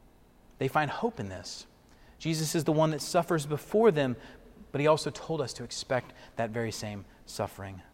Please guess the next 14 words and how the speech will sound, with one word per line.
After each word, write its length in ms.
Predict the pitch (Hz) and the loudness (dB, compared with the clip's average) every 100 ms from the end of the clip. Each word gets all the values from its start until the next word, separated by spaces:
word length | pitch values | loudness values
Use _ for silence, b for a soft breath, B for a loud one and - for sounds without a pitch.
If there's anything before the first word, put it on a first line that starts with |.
| - | -18
for 100 | - | -12
ourselves. 640 | 92 - 101 92 90 - - - - - - - - - - - - - - - - - - - - - - - - - - - - - - - - - - - b b b | -10 -10 -10 -10 -10 -14 -14 -20 -20 -20 -20 -20 -20 -20 -20 -20 -20 -20 -20 -20 -20 -20 -20 -20 -20 -20 -20 -20 -20 -20 -20 -20 -20 -20 -20 -20 -20 -20 -20 -20 b b b
And 60 | 135 | 4
now, 100 | 135 | 6
of 100 | 127 | 6
course, 260 | 156 135 143 | 4 4 4
I'm 320 | 135 127 117 - - - - - - - - | 2 2 -4 -14 -20 -20 -20 -20 -20 -10 -2
under 180 | 143 143 | 0 4
no 200 | 151 147 | 4 4
illusions 600 | 131 170 180 135 113 104 | 4 2 2 -2 -4 -4
that 180 | 123 | -4
this 320 | 123 123 - - | -4 -2 -4 -4
is 260 | 131 120 - | -4 -4 -6
an 180 | 123 | -8